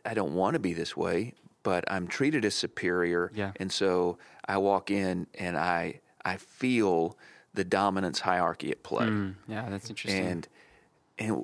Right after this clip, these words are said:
Speaker 1: what is so, uh, disorienting is I'm keenly aware of my own sin.
Speaker 2: Yeah.
Speaker 1: But now I've gotta go that next step and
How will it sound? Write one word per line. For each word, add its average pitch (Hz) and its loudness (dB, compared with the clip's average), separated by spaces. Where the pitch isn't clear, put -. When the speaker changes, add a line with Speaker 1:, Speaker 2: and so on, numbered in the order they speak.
Speaker 1:
what 123 0
is - -6
so, 156 2
uh, 101 -2
disorienting 110 0
is 101 -4
I'm 127 2
keenly 113 2
aware 92 4
of 90 0
my 95 2
own 98 0
sin. 117 -2
Speaker 2:
Yeah. 107 -2
Speaker 1:
But 98 4
now 117 4
I've 117 4
gotta 104 4
go 98 2
that 78 0
next 113 0
step 62 -2
and 90 -2